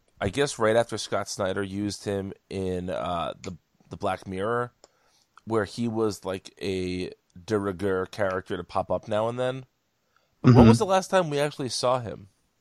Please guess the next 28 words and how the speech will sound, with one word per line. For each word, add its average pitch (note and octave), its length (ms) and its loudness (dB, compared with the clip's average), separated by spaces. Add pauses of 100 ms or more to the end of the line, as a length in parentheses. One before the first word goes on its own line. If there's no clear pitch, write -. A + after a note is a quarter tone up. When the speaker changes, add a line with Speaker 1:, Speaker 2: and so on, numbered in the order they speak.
(800)
Speaker 2:
Wasn't D#3 420 12
he, F3 400 10 (1300)
wasn't C#3 340 6
he E3 140 10
involved A#2+ 500 12
in A2+ 140 6
Suicide A#2 580 6
Squad, A#2 640 8
like, G2 480 4 (1080)
either A#2+ 420 8
when A#2+ 280 4
Ales B2 360 6
Kot B2+ 320 8
start, B2+ 400 2
started B2+ 340 2
his B2 220 0
run B2 340 6
or G#2 380 4
shortly G#2+ 500 0
after? G#2 500 4
Speaker 1:
I B2+ 60 6
believe B2 380 -2
it A2+ 80 -8
was F#2 200 -8
during A#2 380 -2
Ales F2 380 -8
Kot's - 340 -8
run. C#2+ 360 -10